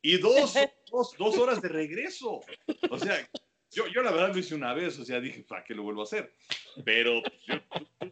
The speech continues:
Speaker 1: tú, Toño, no sé cuántas veces te lo echaste, man.
Speaker 2: Como cuatro, como cuatro. <laughs> Pero además, pero además el grupo, el grupo era, era amplio, porque Henry fue una vez, pero Paco Villa siempre iba, Manolo Aguilar Caloca siempre iba.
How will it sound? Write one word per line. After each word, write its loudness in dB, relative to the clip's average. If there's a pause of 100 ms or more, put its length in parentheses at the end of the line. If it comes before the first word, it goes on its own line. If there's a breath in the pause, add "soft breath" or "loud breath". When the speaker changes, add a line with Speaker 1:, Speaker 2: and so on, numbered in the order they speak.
Speaker 1:
tú, -4
Toño, -6
no -12
sé -8
cuántas -6
veces -6
te -4
lo -8
echaste, -10
man. -20
Speaker 2:
Como -10
cuatro, -4 (320)
como 2
cuatro. 0 (200)
<laughs> -14
Pero -8
además, -8 (160)
pero -6
además -6
el -4
grupo, -4
el -12
grupo -6
era, -4
era -8
amplio, -12 (360)
porque -10 (160)
Henry -6
fue -2
una -4
vez, -6 (260)
pero -2
Paco -4
Villa -4
siempre -6
iba, -4 (240)
Manolo -4
Aguilar -2
Caloca -2
siempre -8
iba. -4